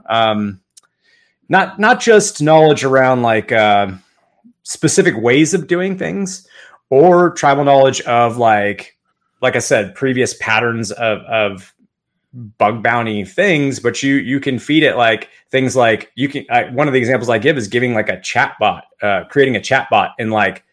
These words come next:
twenty lines of code or less or something like that. And so you can write all that stuff down, write, write all that stuff, meaning, like, "Hey, if somebody asks a question about this, direct them to that, that team, or if they ask about this, then go there, or here's the answer for that thing you're looking for."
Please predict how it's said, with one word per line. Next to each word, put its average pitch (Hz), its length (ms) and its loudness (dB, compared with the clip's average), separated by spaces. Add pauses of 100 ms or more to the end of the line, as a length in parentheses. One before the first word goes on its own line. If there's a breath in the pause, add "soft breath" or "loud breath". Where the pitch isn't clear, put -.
(240)
twenty 135 300 2
lines 120 220 2
of 107 80 -2
code 117 220 0
or 98 140 0
less 117 240 2
or 101 80 -4
something 95 260 -8
like 90 200 -6
that. 92 300 0 (220 loud breath)
And 117 80 -6
so 131 80 0
you 160 160 4
can 139 180 2
write 120 220 2
all 139 140 6
that 110 180 2
stuff - 300 -4
down, 104 340 -2
write, 131 300 2
write 120 240 0
all 127 160 4
that 101 200 0
stuff, - 360 2
meaning, 113 320 -2
like, 101 320 -2 (960)
"Hey, 127 200 2
if 107 100 -2
somebody 127 300 0
asks 110 260 0
a - 40 -18
question 104 300 -4
about 90 200 -6
this, - 200 0
direct 98 340 -8
them 92 140 -12
to 87 60 -10
that, 120 260 -2 (480 soft breath)
that 139 240 2
team, 131 400 -4 (200 soft breath)
or 104 80 -6
if 101 100 -4
they 107 120 2
ask 104 240 -2
about 92 240 -4
this, 139 300 2
then 92 340 -8
go 98 220 -8
there, 131 500 2 (220 loud breath)
or 107 260 2
here's 147 280 0
the 123 180 -2
answer 170 320 0
for 160 160 -2
that 147 180 2
thing 151 160 -2
you're 143 100 2
looking 139 300 -2
for." 131 380 0